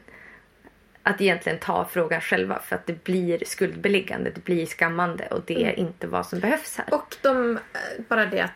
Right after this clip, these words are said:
Speaker 2: de är inte på ett ställe där de har inflytande. Och det tycker
Speaker 1: Nej.
Speaker 2: jag att de bara behöver, eh, bara inse.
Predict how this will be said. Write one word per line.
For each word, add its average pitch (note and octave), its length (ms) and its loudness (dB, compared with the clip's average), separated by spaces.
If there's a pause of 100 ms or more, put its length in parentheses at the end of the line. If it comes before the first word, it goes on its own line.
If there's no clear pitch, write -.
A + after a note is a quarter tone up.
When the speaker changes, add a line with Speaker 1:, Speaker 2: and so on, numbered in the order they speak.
Speaker 2:
de G#3+ 220 2
är G#3 220 6
inte G#3+ 180 0
på G3+ 100 0
ett F#3+ 100 -2
ställe F3 320 -2
där E3+ 100 -6
de F3 160 -6
har F3+ 200 -6
inflytande. A#3+ 600 -6 (540)
Och - 200 -4
det F3 140 4
tycker F#3+ 300 0
Speaker 1:
Nej. - 80 6
Speaker 2:
jag G#3 40 2
att F#3+ 140 -4
de F3+ 180 -4
bara F3 220 -2
behöver, E3 600 -8
eh, D#3 260 -8 (720)
bara E3+ 340 -4 (1400)
inse. - 520 0